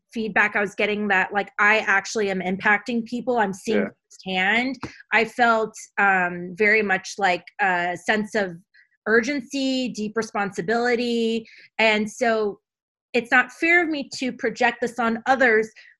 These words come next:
Speaker 1: but
Speaker 2: <laughs>
Speaker 1: I have projected this idea of if you have that large platform, if you have this large audience,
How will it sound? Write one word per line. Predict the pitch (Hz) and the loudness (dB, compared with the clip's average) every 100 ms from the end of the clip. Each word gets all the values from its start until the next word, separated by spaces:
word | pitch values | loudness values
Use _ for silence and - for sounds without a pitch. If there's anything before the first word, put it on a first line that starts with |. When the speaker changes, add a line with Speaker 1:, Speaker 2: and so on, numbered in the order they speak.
| _ | _
Speaker 1:
but | 254 240 233 247 | 6 6 6 -4
Speaker 2:
<laughs> | - | 4
Speaker 1:
I | 240 | 6
have | 240 240 240 _ | 8 4 2 _
projected | 277 220 262 269 269 240 | -4 2 6 4 2 -2
this | 240 240 | -2 2
idea | 220 226 240 262 240 - | 2 0 -2 2 4 4
of | 208 208 180 | 0 -2 -2
if | 233 226 | -2 -2
you | 233 269 | 0 2
have | 262 | 4
that | 240 208 | 4 4
large | 214 226 220 - | 2 0 -2 2
platform, | 240 240 - 226 190 196 | 4 4 2 -6 -4 -6
if | 214 | -8
you | 233 | -4
have | 240 233 | 2 2
this | 233 220 | 0 -4
large | 226 202 - 220 | 0 0 0 2
audience, | 220 233 220 190 | 4 4 0 -2